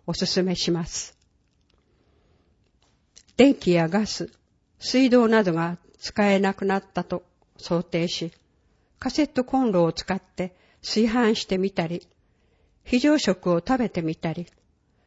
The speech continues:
楽しみながら実践すると良いと思います。実際に体験してみると、防災に対する意識も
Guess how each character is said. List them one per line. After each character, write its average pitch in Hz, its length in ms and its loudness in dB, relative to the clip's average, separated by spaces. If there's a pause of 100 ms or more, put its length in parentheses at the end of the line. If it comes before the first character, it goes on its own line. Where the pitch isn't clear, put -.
(120)
楽 262 220 -2
し - 120 -4
み 254 120 0
な 247 120 2
が 180 120 2
ら 165 120 0
実 185 340 -2
践 190 40 0
す - 140 -6
る 208 100 0
と 185 160 -4
良 185 200 0
い 180 60 -4
と 165 180 -4
思 165 200 -4
い 160 80 -4
ま 160 140 -6
す。 - 200 -20 (2250)
実 - 220 -4
際 226 200 2
に 214 120 2
体 226 240 -2
験 214 260 2
し - 80 -10
て 196 120 0
み 202 140 2
る 165 120 -2
と、 175 220 -8 (540)
防 233 160 2
災 247 260 0
に 226 140 0
対 214 240 0
す - 160 -4
る 175 160 -2
意 226 60 0
識 - 280 -6
も 170 220 -4